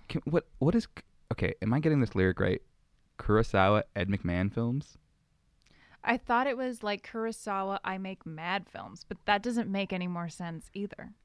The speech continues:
Speaker 1: Yeah. It should be, like, "Kurosawa films," and then whatever else you want. <laughs> Or, or put the Kurosawa later. So, Ed McMahon, Ed McMahon,
Speaker 2: But
Speaker 1: Kurosawa films.
Speaker 2: it has nothing to do with Ed McMahon.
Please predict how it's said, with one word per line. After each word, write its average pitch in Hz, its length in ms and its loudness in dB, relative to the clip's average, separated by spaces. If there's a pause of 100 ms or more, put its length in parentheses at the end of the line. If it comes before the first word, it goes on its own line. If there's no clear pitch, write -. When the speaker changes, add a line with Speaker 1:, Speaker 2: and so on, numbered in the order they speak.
(220)
Speaker 1:
Yeah. 92 140 -2 (480)
It - 80 0
should 165 140 2
be, 135 80 10
like, - 160 4
"Kurosawa 107 480 10
films," 85 480 0 (120)
and 90 140 2
then 85 100 4
whatever 85 300 0
else 85 180 -6
you 69 80 -6
want. - 240 -6 (220)
<laughs> - 240 -4
Or, 107 160 10 (160)
or 151 260 12
put - 240 2
the - 60 0
Kurosawa 143 540 6 (160)
later. 117 360 0
So, 98 340 2 (600)
Ed 98 140 4
McMahon, 95 560 4 (720)
Ed 107 100 4
McMahon, 104 480 4
Speaker 2:
But 294 100 4
Speaker 1:
Kurosawa 113 480 10
films. 90 300 2 (300)
Speaker 2:
it - 140 0
has 311 220 0
nothing 339 320 -4
to 311 100 -2
do 262 240 0
with 339 140 0
Ed 160 160 -2
McMahon. - 520 -8